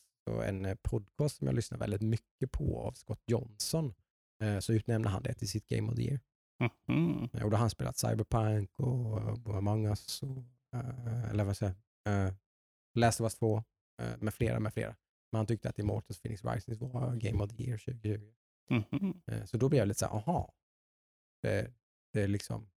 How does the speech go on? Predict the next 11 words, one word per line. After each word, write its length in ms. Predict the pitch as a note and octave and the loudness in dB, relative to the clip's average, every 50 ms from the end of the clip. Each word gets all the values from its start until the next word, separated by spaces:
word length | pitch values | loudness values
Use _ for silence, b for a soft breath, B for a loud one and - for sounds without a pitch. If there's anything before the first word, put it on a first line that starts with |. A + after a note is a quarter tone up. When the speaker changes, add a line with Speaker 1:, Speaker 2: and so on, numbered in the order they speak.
| _ _ _ _ _ _ _ _ _ _ | _ _ _ _ _ _ _ _ _ _
Speaker 1:
det 60 | - - | -8 -2
kan 260 | - - B2+ D3+ C#3 | 2 4 4 6 6
vara 140 | G#2+ F#2+ - | 4 2 2
så 220 | - - B2 C3+ | 0 0 0 2
bra 240 | C3 - - - - - | 2 2 0 -2 -4 -4
om 120 | - G#2 G2 | -2 0 2
man 140 | F#2 G2+ G2+ | 2 4 2
gillar 260 | G2+ G#2 G#2 G2 G#2 | 2 2 0 0 -2
det 100 | G#2+ G#2+ | 0 -2
liksom. 300 | G#2+ G#2+ - - B2 - _ _ _ C#3 | -2 -4 -4 -8 -12 -14 _ _ _ 4
Speaker 2:
Mm. 120 | C3+ A#2+ | 4 4